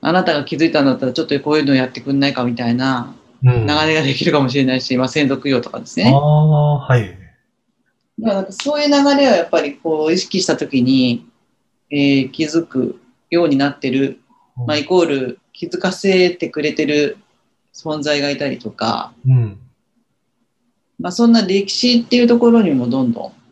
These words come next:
Speaker 2: あー。
Speaker 1: フォーカスできるし、
Speaker 2: はい。
Speaker 1: まあ、こう、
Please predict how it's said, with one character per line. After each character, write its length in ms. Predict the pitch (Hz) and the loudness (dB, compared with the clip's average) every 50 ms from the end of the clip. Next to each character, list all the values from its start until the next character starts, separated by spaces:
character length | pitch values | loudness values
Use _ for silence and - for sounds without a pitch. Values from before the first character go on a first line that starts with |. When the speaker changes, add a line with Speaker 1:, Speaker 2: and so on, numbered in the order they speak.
| _ _ _ - | _ _ _ -6
Speaker 2:
あ 600 | 117 113 117 113 113 110 110 107 104 101 101 98 | -2 0 0 2 2 2 2 0 0 -2 -4 -8
ー。 140 | 98 95 - | -10 -6 -2
Speaker 1:
フ 80 | - 185 | 0 0
ォ 20 | 180 | 0
ー 20 | |
カ 100 | - 139 | 0 -2
ス 180 | 117 - 131 120 | -2 -2 -4 -4
で 120 | 139 123 | -4 -4
き 140 | - - 139 | -4 -6 -6
る 120 | 135 131 | -6 -4
し、 720 | 120 - - 143 143 147 143 143 139 135 135 135 - - - - _ _ - | -4 -4 -4 -2 -2 0 0 2 2 2 2 0 -2 -2 -4 -8 _ _ -12
Speaker 2:
は 200 | - 104 104 101 | -8 -6 -6 -6
い。 100 | 95 - - - - _ _ _ _ _ _ _ _ _ _ _ _ _ _ | -8 -12 -18 -20 -20 _ _ _ _ _ _ _ _ _ _ _ _ _ _
Speaker 1:
ま 200 | - 190 202 175 | 0 2 2 2
あ、 40 | - - | 0 0
こ 800 | - 196 185 180 180 175 170 170 165 165 165 160 - - - | 2 4 4 6 6 6 6 6 6 4 4 2 0 -4 -8
う、 40 | - | -14